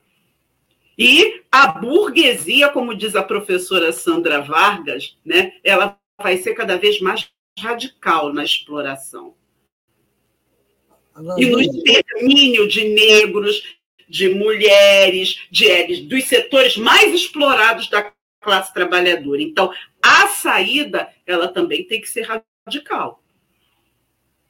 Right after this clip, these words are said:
Speaker 1: Cadê a auditoria da dívida pública?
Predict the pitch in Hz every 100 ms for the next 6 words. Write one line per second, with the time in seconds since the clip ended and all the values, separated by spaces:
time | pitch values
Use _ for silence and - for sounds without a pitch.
0 | _ _ _ - 302 285 415 466 349 349
1 | - 359 269 269 277 262 233 185 208 208
2 | 208 196 - 156 147 135 139 - 147 -